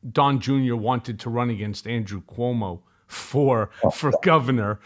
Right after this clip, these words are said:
Speaker 1: I mean, I'm sure, I'm sure Cuomo would be thrilled for something like that to happen, but there was a lot of rumor about that circulating, uh, the streets
Speaker 2: He's
Speaker 1: of
Speaker 2: stupid enough to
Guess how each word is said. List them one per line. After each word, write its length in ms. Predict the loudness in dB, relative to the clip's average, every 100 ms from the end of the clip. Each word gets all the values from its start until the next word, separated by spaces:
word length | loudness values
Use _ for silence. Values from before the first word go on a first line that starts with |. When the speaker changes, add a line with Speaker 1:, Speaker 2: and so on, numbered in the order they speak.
| -20 -20 _ -20 -12 0
Speaker 1:
I 80 | 4
mean, 200 | 4 6
I'm 220 | 4 4
sure, 300 | 4 4 4 2
I'm 120 | 2
sure 240 | 4 2
Cuomo 440 | 2 2 4 4 2
would 160 | 2
be 140 | 0 -2
thrilled 460 | -2 2 4 2
for 120 | -2 -6
something 380 | -2 -2 -2
like 240 | -4 -4 -4
that 200 | -4 -4
to 60 | 2
happen, 420 | 2 2 -2 -8 _
but 120 | -4 0
there 80 |
was 160 | 2 2
a 60 | 2
lot 180 | 2
of 180 | 2 0
rumor 340 | 0 2 2 0
about 300 | 0 -4 -2
that 240 | -4 -4 -8
circulating, 840 | -6 -4 -4 -4 -2 -2 -4 -6 -10 _ -6
uh, 180 | -4 -2
the 120 | -4
streets 320 | -4 0 6
Speaker 2:
He's 160 | 6 8
Speaker 1:
of 60 |
Speaker 2:
stupid 80 | 8
enough 120 |
to 20 | 8